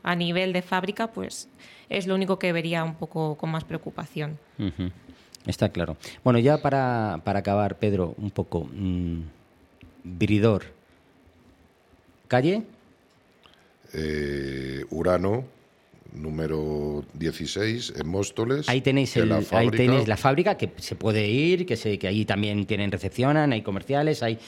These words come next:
Speaker 2: eh, hay, hay exposición, hay, veis todas las máquinas, que no hemos comentado, eh, para que, un poco para, para que la gente que nos escucha vea que esto no es sencillo.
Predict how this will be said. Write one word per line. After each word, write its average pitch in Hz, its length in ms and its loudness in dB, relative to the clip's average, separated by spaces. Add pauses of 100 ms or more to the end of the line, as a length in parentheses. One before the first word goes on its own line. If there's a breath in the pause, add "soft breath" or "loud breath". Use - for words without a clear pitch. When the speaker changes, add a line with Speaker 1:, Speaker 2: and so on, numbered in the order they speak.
(260 loud breath)
Speaker 2:
eh, 107 280 2 (100)
hay, 104 400 -2
hay 107 160 0
exposición, 131 680 2
hay, 123 240 0
veis 120 320 -2 (160)
todas 127 200 6
las 123 120 4
máquinas, 139 240 0 (220 loud breath)
que 143 80 0
no 175 60 4
hemos 190 120 6
comentado, 131 480 2 (300 loud breath)
eh, 117 460 4
para 113 200 4
que, 113 80 0
un 127 80 0
poco 160 220 6
para, 139 400 2
para 113 180 2
que 113 80 0
la 107 80 2
gente 156 240 4
que 175 60 4
nos 160 100 6
escucha 160 600 2 (220)
vea 135 220 4
que 143 60 2
esto 156 200 4
no 143 100 6
es 127 80 0
sencillo. 107 460 0